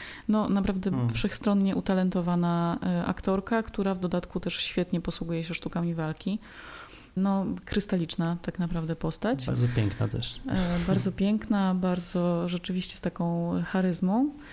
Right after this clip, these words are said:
Speaker 1: No, natomiast mieszka w Chinach, jej rodzina mieszka w Chinach i w związku z tym podlega pewnym naciskom. Z tym się właśnie wiąże kolejna kontrowersja, którą ten film spotkał.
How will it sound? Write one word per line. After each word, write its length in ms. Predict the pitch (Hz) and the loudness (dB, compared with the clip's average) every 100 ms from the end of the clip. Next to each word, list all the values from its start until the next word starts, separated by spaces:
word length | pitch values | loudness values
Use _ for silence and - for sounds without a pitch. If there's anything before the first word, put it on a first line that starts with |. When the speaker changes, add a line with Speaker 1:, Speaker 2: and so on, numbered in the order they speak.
| - - - - | -16 -16 -8 0
Speaker 1:
No, 180 | 233 | 4
natomiast 760 | 277 254 240 240 240 - - - | 4 4 4 4 2 0 -2 0
mieszka 320 | 214 233 - | 2 2 0
w 40 | 233 | 0
Chinach, 420 | 208 208 202 - | 2 2 2 2
jej 100 | 196 | 0
rodzina 280 | 196 196 190 | 2 2 2
mieszka 280 | 185 - | 0 -2
w 40 | 180 | -2
Chinach 400 | - 185 185 180 | 0 2 2 0
i 80 | 175 | -2
w 40 | |
związku 300 | 175 175 - | 0 -2 -4
z 60 | - | -2
tym 140 | 185 | 2
podlega 420 | 175 185 196 175 | 4 4 4 4
pewnym 540 | 180 185 185 180 175 180 - - | 4 4 4 4 2 0 -6 -4
naciskom. 680 | 180 185 185 - 185 208 254 - - | -2 0 0 0 0 2 0 -4 -4
Z 100 | - | -2
tym 140 | - 214 | 0 0
się 120 | 185 | -2
właśnie 240 | 185 185 | -2 -2
wiąże 240 | 180 180 185 | -2 -2 0
kolejna 320 | 190 185 170 | 2 2 2
kontrowersja, 600 | 170 170 165 160 - 175 | 0 -2 -2 -2 -2 -4
którą 320 | - 165 165 | -2 -4 -2
ten 160 | 175 170 | -4 -4
film 200 | 180 170 | -4 -4
spotkał. 500 | - 160 - 185 | -4 -6 -2 -2